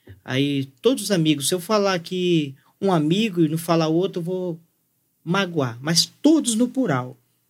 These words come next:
Essa, essa fase difícil, eu tava trabalhando ali numa casa. Fui lá, dei assistência, agradeço todos que me ajudaram, vereadores, todos. E meu filho hoje tá bem, graças a Deus, né? Passou pelo vale da sombra da morte, né?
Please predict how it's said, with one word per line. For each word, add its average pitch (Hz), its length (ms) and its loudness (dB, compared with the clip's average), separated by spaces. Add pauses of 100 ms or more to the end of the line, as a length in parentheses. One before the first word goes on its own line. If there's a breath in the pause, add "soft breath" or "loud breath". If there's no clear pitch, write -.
(300)
Essa, 165 200 -8
essa 165 180 -2
fase 160 300 -2
difícil, 165 600 -6
eu - 40 -14
tava 147 220 -6
trabalhando 160 760 0
ali 139 260 0
numa 147 220 -6
casa. 165 560 -6 (760)
Fui 151 220 -2
lá, 151 480 2
dei 139 180 -6
assistência, 151 720 0
agradeço 143 680 -2
todos 175 360 2
que - 80 -6
me 151 100 -2
ajudaram, 139 800 0 (320 soft breath)
vereadores, 139 960 2
todos. 170 760 0 (440)
E 233 80 -6
meu 240 160 2
filho 214 260 -4
hoje 202 220 0
tá 226 100 -10
bem, 170 260 2
graças 165 460 -2
a 151 60 2
Deus, 147 320 0
né? 160 100 0
Passou 139 320 0
pelo 160 260 4
vale 151 340 0
da 170 140 0
sombra 175 360 0
da 170 100 0
morte, 151 480 0
né? 170 180 -2